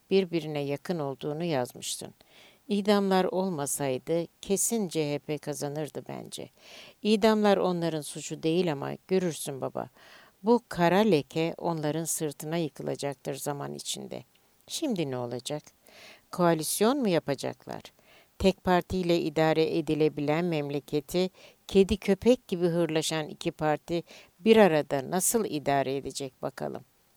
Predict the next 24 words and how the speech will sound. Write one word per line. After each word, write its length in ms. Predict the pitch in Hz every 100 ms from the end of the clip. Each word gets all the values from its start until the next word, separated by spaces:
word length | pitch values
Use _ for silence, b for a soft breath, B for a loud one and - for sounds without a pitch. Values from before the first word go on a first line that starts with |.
| _ _
Al 180 | 262 220
sana 380 | - 170 160 151
canımızın 640 | 151 147 143 135 143 170
sıkılması 720 | - 160 151 143 139 135 -
için 380 | 139 - 147 147
bir 220 | 185 147
neden 440 | 139 135 147 147 139
daha. 320 | 131 - - _ _ _ b b b b 170
Baba, 400 | 175 147 139 -
sesini 600 | - - 180 - 175 196 156
duyar 320 | 143 135 127 -
gibiyim. 420 | 135 135 131 - B B B B -
Eminim 500 | 208 254 226 170 -
Allah 360 | 151 151 147
sağlık 520 | - 160 143 147 -
verdiği 400 | 147 127 127 135
sürece 600 | 127 - 139 127 - 156 - B B B
her 260 | 220 247
sıkıntının 840 | 208 - - - 156 - 151 143 131
üstesinden 840 | - - 143 - 139 139 139 139
gelinir 640 | 147 143 147 147 143 127
diyorsun 500 | 131 123 123 - 123
şu 220 | 123 -
anda 320 | 135 131 -